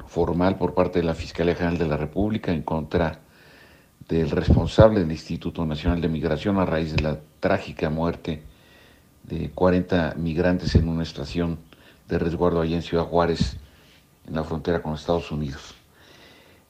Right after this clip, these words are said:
Eh, se trata de una, de un paso muy importante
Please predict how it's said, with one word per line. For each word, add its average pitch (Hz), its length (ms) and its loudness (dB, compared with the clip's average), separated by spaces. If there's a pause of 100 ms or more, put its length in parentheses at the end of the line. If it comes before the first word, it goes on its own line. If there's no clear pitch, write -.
Eh, 78 380 -4
se - 100 8
trata 139 240 8
de 139 60 10
una, 113 440 6
de 90 120 0
un 95 100 -2
paso 101 300 4
muy 95 160 4
importante 92 680 -2